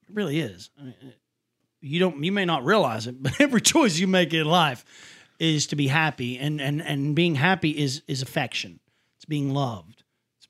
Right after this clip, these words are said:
gratitude. It's, um, it's, it's, it's, it's, but, but anyways,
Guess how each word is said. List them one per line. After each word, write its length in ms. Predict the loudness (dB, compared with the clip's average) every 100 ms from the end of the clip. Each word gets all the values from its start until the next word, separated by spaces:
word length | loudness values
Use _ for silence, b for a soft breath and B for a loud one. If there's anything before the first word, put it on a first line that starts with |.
| -16
gratitude. 680 | -10 -8 -8 -10 -14 -18 -20 -20
It's, 240 | -16 -16
um, 260 | -16 -20 _ _ _ _ _ _
it's, 140 | _ -20
it's, 200 | -18 -18
it's, 400 | -18 -18 -18 -18 _
it's, 140 | -20 _ -16
but, 320 | -10 -10 -10
but 180 | -16 -16 _ b b b b
anyways, 400 | -2 0 -2 -8